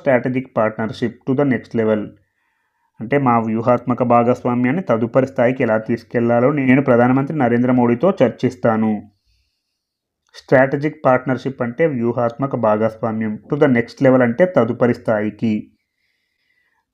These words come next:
The visit acquires a human rights focus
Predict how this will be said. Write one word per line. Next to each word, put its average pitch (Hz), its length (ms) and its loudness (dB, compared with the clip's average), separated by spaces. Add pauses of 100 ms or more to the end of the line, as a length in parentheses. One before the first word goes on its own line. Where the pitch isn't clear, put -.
The 123 120 4 (120)
visit 156 300 4 (180)
acquires 127 560 2 (380)
a 131 40 0 (100)
human 143 360 -2 (140)
rights 117 340 0 (180)
focus 127 440 2